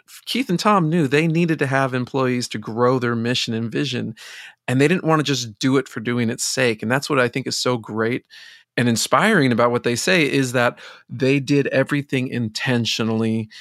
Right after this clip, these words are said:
They weren't in any hurry. They wanted to make sure that things were done right. And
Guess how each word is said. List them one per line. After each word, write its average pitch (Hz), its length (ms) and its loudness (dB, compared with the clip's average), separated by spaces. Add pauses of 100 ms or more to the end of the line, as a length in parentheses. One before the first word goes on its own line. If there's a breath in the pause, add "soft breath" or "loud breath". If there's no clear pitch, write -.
(200 loud breath)
They 123 160 0
weren't 160 260 4
in 151 100 4
any 156 180 2
hurry. 120 600 2 (340 soft breath)
They 113 100 0
wanted 123 280 2
to 123 60 2
make 123 180 2
sure 120 180 0
that 117 200 0
things 123 220 -2
were 113 80 -4
done 117 220 0
right. 120 340 0
And 123 260 -2